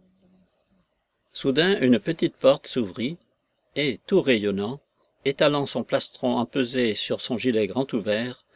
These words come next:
la mine satisfaite, sortit d'un pas rapide ce même avocat fameux qui avait fait en sorte que la vieille femme aux fleurs resta sans ressources, et que l'homme de loi,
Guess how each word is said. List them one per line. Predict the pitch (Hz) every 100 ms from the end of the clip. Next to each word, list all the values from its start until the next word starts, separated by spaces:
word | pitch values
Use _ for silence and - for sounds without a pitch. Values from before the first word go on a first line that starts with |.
| _
la | 92
mine | 117 180 165
satisfaite, | 135 - 104 - 135 143 _ _ _ _ _ -
sortit | 175 175 - 127
d'un | 113
pas | - 107
rapide | 117 - 147 113 95 - _
ce | - 104
même | 147 175
avocat | 123 120 - 110
fameux | - 135 123 113 127 -
qui | - 120
avait | 110 120
fait | 175 -
en | 113
sorte | - 123 -
que |
la | 104 95
vieille | 143 135
femme | - - 95
aux | 85
fleurs | - 131 131 135 - _ -
resta | 107 147 - 139
sans | 135 - 139
ressources, | 135 - 101 - - - _ _ _ _ _ _ _ -
et |
que | -
l'homme | 139 170
de | 120
loi, | 101 90 107 139